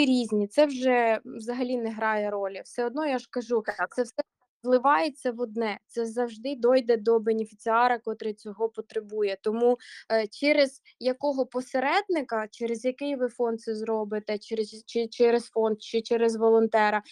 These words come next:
Speaker 1: це взагалі не важливо. Важливо, що ви це зробили, і все. От що ви цей донат, е,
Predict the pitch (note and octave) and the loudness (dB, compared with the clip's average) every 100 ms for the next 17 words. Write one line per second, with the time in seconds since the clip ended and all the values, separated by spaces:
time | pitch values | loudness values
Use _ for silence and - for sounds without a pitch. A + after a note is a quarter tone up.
0 | - - - A#3+ A#3+ B3+ B3+ B3 A3+ G#3+ | -20 -20 -6 -2 0 2 2 2 0 -2
1 | G#3 A3 G#3+ G3+ A3+ A#3 D#4+ D#4 C4+ C4+ | -4 -2 -2 0 -2 -2 0 0 0 -2
2 | B3+ C4+ C4 B3 B3+ A#3 A#3+ A3+ G3+ F#3+ | -2 -2 -2 0 0 2 4 4 2 -4
3 | _ - G#3+ - A3 G3+ - _ _ A3 | _ -10 -10 -4 0 0 -2 _ _ -2
4 | A3 - A3+ C4 C#4 A3+ - A#3+ G#3+ A3 | 0 -2 0 2 2 2 0 0 0 2
5 | A3+ A#3 - A3 G#3 | 2 2 0 0 0